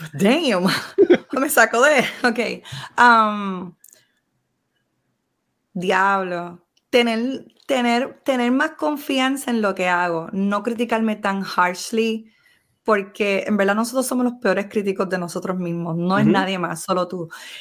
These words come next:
Speaker 1: Y I was so harsh with myself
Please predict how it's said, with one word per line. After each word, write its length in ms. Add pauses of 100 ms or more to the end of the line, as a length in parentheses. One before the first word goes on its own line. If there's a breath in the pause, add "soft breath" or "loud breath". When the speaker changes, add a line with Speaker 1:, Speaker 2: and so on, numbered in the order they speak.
(220 loud breath)
Speaker 1:
Y 640
I 120
was 200
so 400
harsh 440
with 120
myself 580